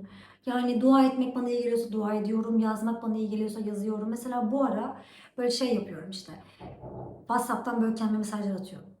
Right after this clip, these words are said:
İşte, eee, sanki o olmuş gibi, hani, "Wow, işte bak bu kadar takipçiye ulaştın, wow, işte bak bu aboneye ulaştın,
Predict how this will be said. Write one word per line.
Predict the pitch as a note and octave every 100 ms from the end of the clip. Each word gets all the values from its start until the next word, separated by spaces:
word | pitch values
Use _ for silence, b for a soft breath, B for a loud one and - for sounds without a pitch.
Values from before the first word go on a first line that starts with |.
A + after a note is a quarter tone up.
| -
İşte, | - G#3 G3 B B -
eee, | A3 G#3 G#3 G3+ G#3+ A#3
sanki | - D4+ F4+ F4
o | - D#4
olmuş | - C4 B3+ C4 - -
gibi, | F#3+ F3+ -
hani, | G3 G3+ B B B -
"Wow, | C4 C4 A#3+ G#3 -
işte | - A3
bak | C4 C4 A3+
bu |
kadar | B3+ A#3 A#3
takipçiye | A3+ A3 - - A3
ulaştın, | A3 G#3 - G#3+
wow, | G3 A#3 A3+ -
işte | - A3+
bak | A#3 A#3 C4+
bu |
aboneye | C4 G#3+ A3+ A3
ulaştın, | A3+ A3 - - G3+